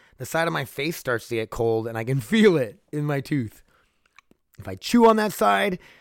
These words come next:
it depends on what I'm eating, but chewing on that side, fucking everything, you guys. So, okay, positives. What's positive about this? Your pain tolerance is going up. You're learning how to handle pain better.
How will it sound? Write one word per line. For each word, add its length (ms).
it 40
depends 260
on 60
what 100
I'm 60
eating, 300
but 200
chewing 300
on 100
that 160
side, 300
fucking 380
everything, 460
you 100
guys. 220
So, 180
okay, 280
positives. 600
What's 200
positive 420
about 160
this? 320
Your 140
pain 300
tolerance 480
is 120
going 260
up. 240
You're 140
learning 320
how 100
to 80
handle 320
pain 320
better. 320